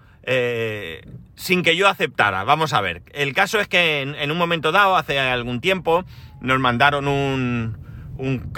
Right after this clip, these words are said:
no sé si fue un cuestionario, no recuerdo muy bien,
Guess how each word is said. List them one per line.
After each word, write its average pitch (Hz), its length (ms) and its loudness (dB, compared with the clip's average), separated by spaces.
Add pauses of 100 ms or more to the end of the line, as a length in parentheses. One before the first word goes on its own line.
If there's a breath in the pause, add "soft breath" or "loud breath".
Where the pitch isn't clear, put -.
(100)
no 165 160 -6
sé 156 100 -4
si 139 60 -4
fue 131 120 -2
un 127 60 -2
cuestionario, 131 1040 0
no 151 100 0
recuerdo 131 320 0
muy 151 140 0
bien, 170 300 0